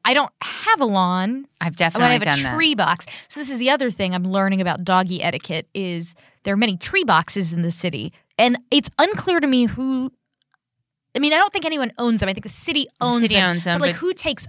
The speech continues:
Speaker 1: ownership of them?
Speaker 2: If you, uh, choose to have the community garden of the two-by-three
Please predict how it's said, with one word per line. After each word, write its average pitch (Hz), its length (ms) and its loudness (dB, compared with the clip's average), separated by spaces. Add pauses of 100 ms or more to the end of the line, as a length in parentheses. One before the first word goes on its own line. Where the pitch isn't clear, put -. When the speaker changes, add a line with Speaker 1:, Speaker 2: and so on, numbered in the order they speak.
Speaker 1:
ownership 226 760 -6
of 165 220 -4
them? 151 240 -6
Speaker 2:
If 196 160 -8
you, 233 380 -2
uh, 196 100 -6 (140)
choose 220 540 -4
to 220 100 -4
have 190 240 -2
the 180 80 -2
community 190 420 -4
garden 180 760 0
of 156 180 -2
the 151 100 -8
two-by-three 175 960 2